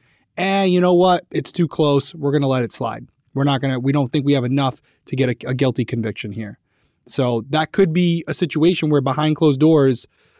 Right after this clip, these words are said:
there was dissension between the, uh, you know, people over at Chandler P D and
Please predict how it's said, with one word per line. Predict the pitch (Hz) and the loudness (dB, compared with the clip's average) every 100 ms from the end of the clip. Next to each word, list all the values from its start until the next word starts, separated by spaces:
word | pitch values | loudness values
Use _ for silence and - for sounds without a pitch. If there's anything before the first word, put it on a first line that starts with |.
| _ - | _ 0
there | 135 | 2
was | 135 127 | 4 2
dissension | 131 131 151 147 143 | 0 0 -2 0 -2
between | 131 127 170 180 170 139 131 _ _ _ _ _ | -2 -2 0 2 4 2 -2 _ _ _ _ _
the, | 131 131 131 131 - | -4 -2 0 0 -2
uh, | 123 | -6
you | 113 139 | -8 -10
know, | 120 | -10
people | - 160 143 139 | -4 -2 2 2
over | 135 | 2
at | 131 | -2
Chandler | - 147 139 | -2 -2 -2
P | 123 131 | -2 -2
D | 131 143 131 | 0 0 0
and | 135 127 120 | -4 -6 -8